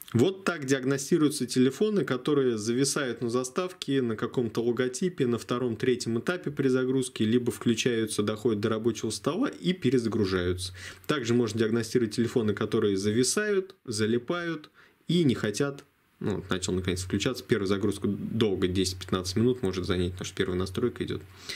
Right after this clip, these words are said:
И если ничего не получается, ну, ребята, думайте о замене платы. Но чаще всего целесообразнее сразу пойти новый телефон покупать, чем заниматься, заморачиваться ремонтом старого телефона.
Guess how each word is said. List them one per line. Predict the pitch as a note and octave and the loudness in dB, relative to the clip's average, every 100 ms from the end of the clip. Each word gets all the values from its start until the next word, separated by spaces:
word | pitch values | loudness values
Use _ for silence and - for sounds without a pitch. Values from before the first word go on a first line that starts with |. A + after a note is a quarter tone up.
| - - - - - - - - | -10 -12 -14 -18 -20 -20 -20 0
И | D#3+ | 2
если | F3 C3+ D#3 - C#3 C3+ C3 C3 A#2 A2 - | 4 4 4 4 4 6 6 4 2 -4 -8
ничего | - C3 B2+ C#3 | 2 2 4 2
не | A#2+ | 2
получается, | B2 A#2+ C#3+ C#3 - | 2 2 2 0 0
ну, | A2 | -2
ребята, | A2+ G2+ G#2+ - | 0 0 -2 -2
думайте | F2+ G#2+ A2+ G2+ G2 | -2 0 0 0 -2
о | F#2+ - F2+ | -2 -4 -4
замене | F#2 F#2+ G#2 F#2 F#2 - | -2 0 0 -2 -6 -6
платы. | G2 F#2+ F#2 - - - - - | -2 -2 -4 -10 -14 -18 -20 -4
Но | - A#2+ - | 2 2 2
чаще | - C3+ C#3 | 0 0 -2
всего | - - G2+ A2 A#2 - - - - | -4 -2 2 2 2 -4 -16 -16 -8
целесообразнее | - F#2+ - F#2+ G#2+ G2+ F#2 F#2+ | -2 0 0 0 0 0 -2 -2
сразу | - G#2 F#2+ | -2 0 0
пойти | F#2 F2 - | 0 -2 0
новый | G2+ F2+ | 2 2
телефон | - F#2 - | 0 -2 -2
покупать, | - - - - - - | -4 -4 -4 -4 -6 -10
чем | - - - - - - | -2 -2 -2 -6 -8 -8
заниматься, | F2 G2+ F#2+ G2+ - - | -2 2 2 2 0 -2
заморачиваться | F#2+ F#2+ G2 F#2+ F2+ - | -2 0 -2 -4 -6 -4
ремонтом | F2+ F#2 F#2+ - - - - | -2 0 -2 -4 -8 -12 -14
старого | - - E2 E2+ | -10 -4 -4 -4
телефона. | - - - - - | -4 -4 -4 -4 -8